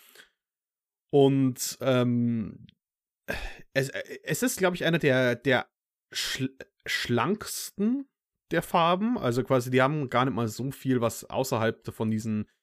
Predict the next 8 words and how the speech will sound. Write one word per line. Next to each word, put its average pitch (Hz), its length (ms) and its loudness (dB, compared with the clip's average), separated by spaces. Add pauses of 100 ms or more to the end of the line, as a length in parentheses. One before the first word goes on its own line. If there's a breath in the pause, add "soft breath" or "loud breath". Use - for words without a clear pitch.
(360)
Nischen 113 600 0
da 120 200 4
ist, 104 220 0
aber 104 220 -2
das 98 280 -8
Gameplay, 117 460 2
das 107 160 -6
dadurch 110 540 -4